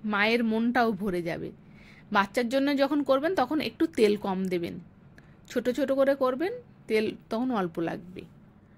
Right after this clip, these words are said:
বাচ্চার টিফিন বক্সে একদিন দিয়ে দেখবেন, টিফিন box কিন্তু পুরো খালি হয়ে বাড়ি আসবে। এটা কিন্তু শুধু বাচ্চাদের না, বড়দেরও দিতে পারেন, আপনারাও সবাই খাবেন। আর বেশি কিছু বললাম না,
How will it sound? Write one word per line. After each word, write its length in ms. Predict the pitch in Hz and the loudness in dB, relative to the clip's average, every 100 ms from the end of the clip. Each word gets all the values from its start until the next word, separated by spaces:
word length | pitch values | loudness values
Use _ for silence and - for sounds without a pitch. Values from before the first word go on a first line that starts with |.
| - - - - - - 214 | -20 -20 -20 -20 -20 -6 0
বাচ্চার 300 | 208 202 269 - | 0 2 0 0
টিফিন 260 | 247 269 269 | -2 0 2
বক্সে 260 | 269 - 320 | 0 0 0
একদিন 320 | 240 220 285 233 | 0 0 0 2
দিয়ে 140 | 233 214 | 2 2
দেখবেন, 300 | 233 220 294 392 - - - - | 2 0 -2 -4 -8 -20 -20 -12
টিফিন 260 | - 240 262 | -6 -4 0
box 200 | 262 269 - | 0 -2 -4
কিন্তু 180 | 277 262 247 | -2 -2 -2
পুরো 140 | 247 262 | -2 0
খালি 200 | 226 208 226 | 0 0 0
হয়ে 140 | 202 185 | 0 -2
বাড়ি 140 | 170 165 | -4 -4
আসবে। 260 | 165 156 - 175 - - - - - - - - - | -6 -10 -16 -18 -20 -20 -20 -20 -20 -20 -20 -20 -10
এটা 200 | 208 214 240 | -6 -4 -2
কিন্তু 220 | 277 320 | -2 -2
শুধু 140 | 349 320 269 | 0 4 4
বাচ্চাদের 440 | 214 - 285 330 294 | 4 2 0 2 0
না, 80 | 214 196 | 0 2
বড়দেরও 420 | 208 226 285 381 311 | 0 2 2 2 0
দিতে 160 | 254 247 | 0 -2
পারেন, 240 | 196 165 175 185 - - - - - - - - - | -2 -6 -8 -14 -20 -20 -20 -20 -20 -20 -20 -14 -12
আপনারাও 360 | 202 233 240 277 262 | -6 -2 2 0 0
সবাই 280 | 226 269 302 | 2 2 2
খাবেন। 320 | 247 180 - - - - - _ - - - - 226 | -2 -4 -6 -12 -18 -20 -20 _ -20 -20 -20 -6 -2
আর 80 | 233 | 0
বেশি 280 | 208 208 254 | 2 0 -2
কিছু 200 | 254 240 | -4 -2
বললাম 400 | 214 233 233 247 247 | 0 2 0 -2 -2
না, 80 | 285 | -6